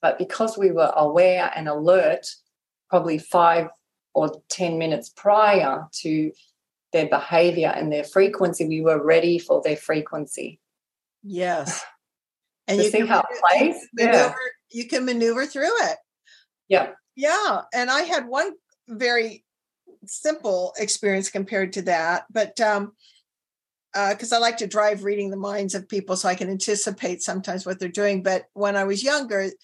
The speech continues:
Speaker 2: the one that stood out the most was I was coming around a corner at an intersection, and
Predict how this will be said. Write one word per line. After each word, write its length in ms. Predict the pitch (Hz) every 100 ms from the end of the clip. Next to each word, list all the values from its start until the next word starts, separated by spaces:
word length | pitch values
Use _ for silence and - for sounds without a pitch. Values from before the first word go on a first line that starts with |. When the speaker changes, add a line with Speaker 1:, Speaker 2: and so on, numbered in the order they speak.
| _ _ _ -
Speaker 2:
the 80 |
one 180 | 208 240
that 100 | 240
stood 260 | 226 240 214
out 180 | 202 202
the 80 | 196
most 400 | 196 202 202 -
was 140 | 190
I 60 | 180
was 140 | 185
coming 380 | - 240 254 240
around 300 | 214 202 196
a 40 |
corner 680 | 185 - 208 214 180 - - _ _ -
at 140 | 190
an 140 | 190 190
intersection, 760 | 220 226 233 190 - 202 196 -
and 320 | 196 190 185